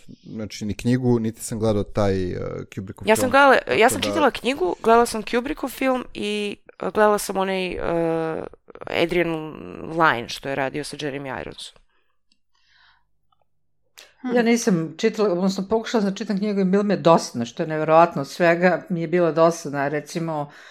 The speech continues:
Speaker 4: Nabokovljevu Bledu vatru, to je roman koji jako volim. A ovo mi je
Speaker 2: To
Speaker 4: baš
Speaker 2: nisam
Speaker 4: bilo
Speaker 2: čitala.
Speaker 4: onako, mm, ovaj, ništa,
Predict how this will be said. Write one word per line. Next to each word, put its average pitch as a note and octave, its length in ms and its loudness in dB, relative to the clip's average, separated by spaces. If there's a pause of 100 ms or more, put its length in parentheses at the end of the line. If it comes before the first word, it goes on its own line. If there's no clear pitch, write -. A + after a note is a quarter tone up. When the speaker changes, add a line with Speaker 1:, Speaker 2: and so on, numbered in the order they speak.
(640)
Speaker 4:
Nabokovljevu E3+ 1080 2
Bledu F3 380 4
vatru, F3+ 520 6
to - 140 -4
je F#3 200 2
roman F#3+ 300 4
koji F#3+ 160 4
jako E3+ 340 8
volim. C3+ 320 -4 (480)
A - 160 -2 (220)
ovo D3 300 2
mi F#3+ 160 6
je E3 100 2
Speaker 2:
To F3+ 80 2
Speaker 4:
baš F3 80 8
Speaker 2:
nisam E3+ 160 2
Speaker 4:
bilo D#3+ 100 0
Speaker 2:
čitala. C#3+ 180 -2
Speaker 4:
onako, D3 220 -8
mm, - 640 -14 (520)
ovaj, D3 720 -4
ništa, C#3+ 840 -6